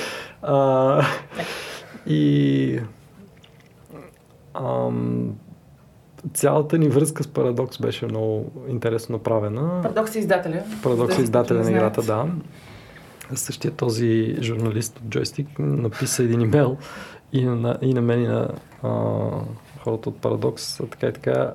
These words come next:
Speaker 1: "Абе, аз ви познавам и двете страни и смятам, че просто трябва да работите заедно." А, <laughs> и ние казахме: "Ми,
Speaker 2: Уау!
Speaker 1: да, по принцип ние се кефим, нали, и те се кефят на това, което ние правим, пък дай наистина да работим заедно." И това беше примерно една година по-рано.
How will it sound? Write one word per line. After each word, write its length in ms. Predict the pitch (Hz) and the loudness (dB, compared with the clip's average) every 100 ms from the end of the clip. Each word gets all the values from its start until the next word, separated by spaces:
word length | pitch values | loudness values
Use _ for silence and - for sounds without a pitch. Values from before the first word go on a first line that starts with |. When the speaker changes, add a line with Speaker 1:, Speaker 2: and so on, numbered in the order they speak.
| - - | -10 -12
Speaker 1:
"Абе, 220 | 123 113 | -6 -2
аз 140 | 113 139 | -2 -2
ви 100 | 147 | -4
познавам 500 | 139 123 135 127 123 | -2 0 0 -2 -6
и 60 | 123 | -6
двете 280 | 113 127 - | -4 -2 -4
страни 280 | - 120 | -4 -2
и 60 | 123 | -4
смятам, 320 | - 120 123 | -2 -2 -2
че 80 | 120 | -6
просто 200 | - 117 | -8 -6
трябва 160 | - 113 | -2 -2
да 60 | 101 | -2
работите 340 | 104 104 120 | -6 -8 -8
заедно." 240 | 107 98 104 - - - - - - - - | -6 -6 -10 -12 -14 -16 -18 -18 -20 -8 0
А, 640 | 120 117 123 117 127 113 113 | 2 2 0 -2 0 0 0
<laughs> 160 | - 156 | -2 2
и 100 | 147 | 4
ние 240 | 143 147 | 6 4
казахме: 340 | 147 147 175 202 | 2 0 2 4
"Ми, 40 | |
Speaker 2:
Уау! 720 | 180 180 175 170 165 165 165 | 6 6 8 6 6 2 2
Speaker 1:
да, 280 | 151 240 285 | 4 6 4
по 80 | - | 2
принцип 320 | - 233 - | 0 2 2
ние 120 | 233 | 0
се 160 | 226 175 | 2 0
кефим, 480 | 226 240 214 160 190 | 0 2 4 4 4
нали, 240 | 175 156 | 4 4
и 40 | 180 | 2
те 380 | 180 175 175 165 | 2 4 2 0
се 200 | - 147 | -2 2
кефят 280 | 147 151 143 | 2 2 0
на 100 | 123 | 2
това, 160 | 135 | 0
което 180 | - 123 | 0 0
ние 140 | 135 - | 0 2
правим, 320 | 127 135 151 | 2 2 0
пък 100 | 156 - | -2 2
дай 160 | 147 143 | 4 4
наистина 320 | 156 156 175 | 2 2 2
да 80 | 156 | 4
работим 340 | 131 123 123 | 2 -2 -2
заедно." 300 | 113 123 170 | 0 2 2
И 100 | 220 | 4
това 140 | 190 | 4
беше 280 | 180 170 165 | 2 0 -2
примерно 260 | 165 196 208 | 0 2 4
една 160 | 190 | 2
година 200 | 185 175 | 2 0
по-рано. 360 | 147 143 127 | 2 2 0